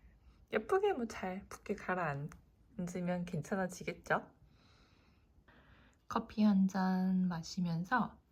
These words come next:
이제 일어 공부합니다. 어, 이제 가타카나를 외우는 때로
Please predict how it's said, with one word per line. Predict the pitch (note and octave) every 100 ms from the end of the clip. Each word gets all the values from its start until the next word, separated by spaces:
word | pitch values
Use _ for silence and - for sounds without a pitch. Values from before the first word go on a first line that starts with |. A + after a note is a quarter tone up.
| _ _ _ _
이제 | - C#3+
일어 | C#3+ D#3 E3+
공부합니다. | D#3 C#3+ C#3 D#3 C#3+ C3 - - -
어, | C#3+ C#3+ C3+
이제 | D#3+ D#3 D3 D3
가타카나를 | - - - - - - E4 D#4 B3 G#3
외우는 | E3 E3+ E3+ E3+ E3
때로 | - F#3 D3 G3+